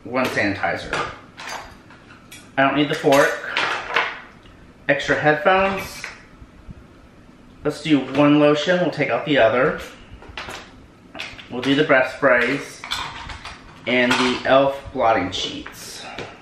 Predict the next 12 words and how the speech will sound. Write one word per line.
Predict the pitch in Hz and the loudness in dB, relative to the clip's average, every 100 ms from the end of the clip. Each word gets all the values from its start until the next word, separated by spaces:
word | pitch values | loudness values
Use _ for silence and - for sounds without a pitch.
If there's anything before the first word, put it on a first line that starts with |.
| - | -2
The | |
rest | 135 131 185 | 2 2 2
of | |
the | 180 | -2
stuff, | - 170 170 175 - - - - - - - - - - - - - - | 2 4 4 2 -6 -14 -14 -12 -12 -12 -12 -12 -10 -10 -12 -20 -20 -10
the | 127 | -4
mint, | 123 139 - - - - - | 2 2 0 -8 -16 -20 -4
the | 160 | 4
mint | 143 160 - | 4 4 0
tin | 190 190 196 185 170 - - - - - | 2 2 2 -4 -10 -16 -18 -18 -20 -6
actually | 131 139 - 190 | -2 -2 -2 -4
has | 165 135 127 127 - - | 0 2 2 -2 -4 -18